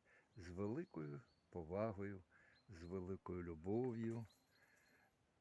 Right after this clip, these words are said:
з великим, з великою вдячністю, бо вони народжують дітей, вони оберігають,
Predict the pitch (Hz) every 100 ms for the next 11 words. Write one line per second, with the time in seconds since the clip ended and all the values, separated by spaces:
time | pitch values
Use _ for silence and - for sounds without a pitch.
0 | _ _ _ _ _ _ - _ _ -
1 | - - _ _ - - - _ _ _
2 | - 98 87 95 104 139 165 - 143 127
3 | 110 - - - 85 90 107 110 - 98
4 | 95 87 - 85 85 98 107 104 - 95
5 | 90 - - - 87 82 101 87 76 -
6 | - 85 98 98 90 82 92 87 92 92
7 | 80 85 85 80 87 85 117 139 139 -
8 | - - - - 87 98 104 98 82 -
9 | _ _ _ _ _ _ _ _ _ 95
10 | 82 98 98 85 104 101 92 87 -